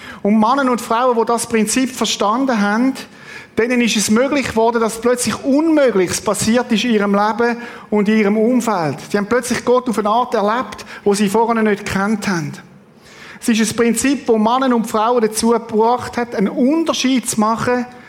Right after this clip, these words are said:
einen spürbaren Unterschied in dieser Welt. Es ist ein Prinzip, das du kannst anwenden auf deine Ehe, auf deine Kindererziehung, auf deine Ar-, auf deinen Arbeitsplatz, wo du lebst, in deinem Umfeld, egal ob du Arbeitnehmer oder Unternehmer bist, Arbeitgeber.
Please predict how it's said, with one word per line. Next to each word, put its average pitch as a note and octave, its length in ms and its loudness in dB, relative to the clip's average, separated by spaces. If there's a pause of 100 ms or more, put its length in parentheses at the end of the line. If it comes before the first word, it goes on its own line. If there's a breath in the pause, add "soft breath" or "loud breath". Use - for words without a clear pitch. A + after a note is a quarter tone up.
(140 loud breath)
einen F#3 140 0
spürbaren B3 840 0
Unterschied A#3 540 0
in G#3 60 0
dieser F#3 260 0
Welt. F3 520 -4 (520 loud breath)
Es - 60 0
ist A#3+ 260 2
ein - 60 -8
Prinzip, B3 440 0
das A#3+ 120 4
du A3+ 100 2
kannst A3 240 0
anwenden A#3 480 2
auf G#3+ 160 -2
deine G#3+ 200 4
Ehe, B3+ 540 2 (300 loud breath)
auf G#3 140 -2
deine A3 240 2
Kindererziehung, B3+ 920 0 (360 loud breath)
auf G#3+ 220 0
deine A3 380 4 (280 loud breath)
Ar-, B3 340 2
auf A3+ 140 -2
deinen G#3+ 160 -2
Arbeitsplatz, B3 840 0
wo G#3+ 80 2
du F#3+ 160 2
lebst, A3+ 440 -2
in A3+ 100 0
deinem G3+ 160 2
Umfeld, B3+ 480 2
egal G#3 340 2
ob A#3 140 0
du A3 100 0
Arbeitnehmer G#3+ 680 0
oder G#3+ 180 0
Unternehmer A#3 540 0
bist, A#3+ 360 0
Arbeitgeber. A3 720 0